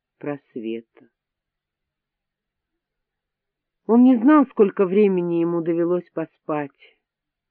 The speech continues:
Час или три часа, или всего лишь минут двадцать. Очнулся мгновенно, словно по какому-то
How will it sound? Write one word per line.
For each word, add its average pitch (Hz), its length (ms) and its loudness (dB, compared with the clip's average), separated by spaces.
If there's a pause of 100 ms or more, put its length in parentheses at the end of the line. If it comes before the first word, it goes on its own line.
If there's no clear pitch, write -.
(180)
Час 247 360 -6 (1160)
или 127 240 -6
три 185 260 -6
часа, 165 520 -18 (500)
или 208 240 2
всего 233 320 -2
лишь 233 460 -4 (800)
минут 190 380 -2
двадцать. 160 840 -10 (540)
Очнулся 240 640 0
мгновенно, 226 880 2
словно 220 460 0 (840)
по 220 120 2
какому-то 247 560 2